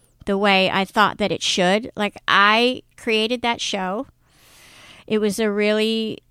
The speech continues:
interesting and grueling and phenomenal creative endeavor. And I also had a very specific plan for it. That plan didn't work out. And so for a number of years in my head, it was a failure.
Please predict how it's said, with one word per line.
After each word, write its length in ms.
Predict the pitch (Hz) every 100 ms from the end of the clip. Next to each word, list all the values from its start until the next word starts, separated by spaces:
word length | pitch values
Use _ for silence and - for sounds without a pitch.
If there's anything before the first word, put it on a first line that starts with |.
| _ -
interesting 840 | 220 247 240 - 233 233 226 233 -
and 380 | 196 196 196 -
grueling 920 | - 202 220 226 226 220 214 220 214 -
and 400 | - 196 190 190
phenomenal 1040 | - - 214 202 202 208 202 196 196 196 -
creative 480 | - 226 208 208 208
endeavor. 600 | 202 185 185 196 196 190 _ _ _ -
And 180 | 208 196
I 120 | 196
also 320 | 202 - 226
had 160 | 208 202
a 60 |
very 260 | 185 190 190
specific 640 | - - - 214 220 -
plan 400 | - 220 196 202
for 180 | - 165
it. 220 | 135 - - -
That 380 | 175 180 202 - -
plan 560 | - 190 185 226 294 - -
didn't 260 | 208 208 202
work 280 | 196 185
out. 280 | 170 143 - - - - -
And 180 | 196
so 240 | 196 208 202
for 400 | - 214 202 -
a 80 | 196
number 340 | 196 233 262 220
of 120 | -
years 400 | 175 180 190 196
in 120 | 202
my 160 | 202 185
head, 420 | 170 185 180 185 - - -
it 140 | 202 -
was 140 | 190
a 60 | 185
failure. 640 | - 175 135 67 90 -